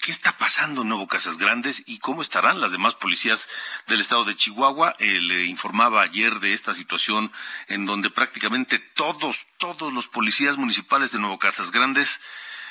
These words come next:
pues, este, eh,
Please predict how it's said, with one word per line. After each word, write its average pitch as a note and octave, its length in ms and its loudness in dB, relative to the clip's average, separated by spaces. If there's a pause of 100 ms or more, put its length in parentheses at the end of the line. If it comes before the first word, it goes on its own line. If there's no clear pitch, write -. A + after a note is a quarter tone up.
(160)
pues, - 260 2
este, D#2 640 0 (800)
eh, - 640 -8